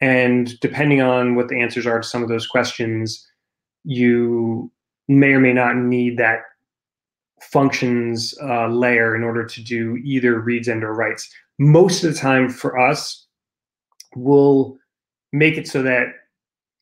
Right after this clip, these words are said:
a certain subset of tables are read on-, are read only for everybody.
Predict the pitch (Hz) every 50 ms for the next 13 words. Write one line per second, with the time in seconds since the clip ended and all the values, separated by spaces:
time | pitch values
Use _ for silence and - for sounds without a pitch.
0 | _ - 135 123 113 - - 165 156 151 139 - 147 139 - - 143 131 123 -
1 | - 135 131 127 131 127 127 127 123 113 - 135 127 120 117 113 110 113 113 117
2 | 127 131 127 131 123 127 127 127 135 - - - 151 143 143 139 131 131 139 156
3 | 160 165 170 165 160 - - - 143 139 135 127 123 123 127 123 123 - _ _
4 | 135 127 123 123 120 120 117 123 - 139 147 135 127 117 113 104 104